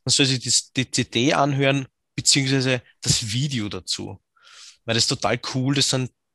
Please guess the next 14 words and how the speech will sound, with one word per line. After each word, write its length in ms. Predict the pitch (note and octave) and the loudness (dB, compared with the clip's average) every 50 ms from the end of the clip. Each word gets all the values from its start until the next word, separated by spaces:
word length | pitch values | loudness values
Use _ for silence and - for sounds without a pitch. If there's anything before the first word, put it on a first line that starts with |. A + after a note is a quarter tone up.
| _ _ _ _ _ _ _ - | _ _ _ _ _ _ _ -10
das 100 | - B2 | -6 -4
ist 100 | C3 - | -2 -2
eben 160 | C3 B2 B2+ | -2 -2 -2
in 120 | C3 C3+ B2 | -2 0 0
Amerika 440 | A#2 B2 A#2 G#2 G#2 B2 A#2 - B2 | 0 2 2 2 0 0 2 2 2
aufgezeichnet 720 | A#2+ - - C#3 - - B2+ A#2 A#2+ - - C#3+ C3 C3 | 2 2 -2 -2 0 0 2 2 0 0 -2 -4 -4 -4
und 160 | C3 A2+ - | -6 -4 -4
das 120 | A#2+ - | -4 -2
war 100 | A#2+ A2 | -2 -2
zu 120 | - - B2 | -2 -2 -4
einer 140 | B2 A#2+ | -2 0
Zeit, 280 | - - G2 G#2 A2 - | 0 0 0 0 -2 -4
wo 120 | A#2+ A#2+ | -6 -4
die, 220 | A2+ B2 A#2+ A2+ | -2 -2 -2 -2